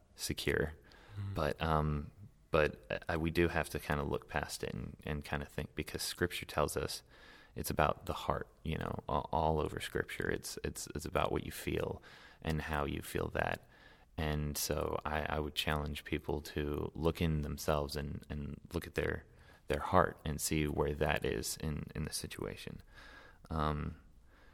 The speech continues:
Speaker 1: 'cause we can, we can easily, you know, fall into that trap.
Speaker 2: Yeah.
Speaker 1: Um, 'cause, 'cause it's just a daily thing, you know? Yeah.
Speaker 2: Mm-hmm.
Speaker 1: Um, so, uh, how do you think we can handle our money in a more Christ-driven way?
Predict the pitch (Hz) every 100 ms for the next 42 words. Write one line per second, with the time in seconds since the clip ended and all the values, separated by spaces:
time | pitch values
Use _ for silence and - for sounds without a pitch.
0 | - - 78 76 - 107 120 101 80 76
1 | - - - - 73 69 - 55 53 50
2 | - - - - - - - - - -
3 | - - - - - - - - - 120
4 | 73 73 80 - - - - - - 80
5 | 73 - - 76 76 - 76 71 71 71
6 | 71 73 - 71 78 76 73 73 - -
7 | - - - - - 123 110 160 185 -
8 | - - - - - 80 76 76 73 -
9 | - - - - - - 85 85 85 80
10 | - - - 101 139 143 - 120 - 92
11 | 85 78 - - - - 90 85 85 80
12 | 80 78 73 78 78 76 - - - -
13 | - - - - -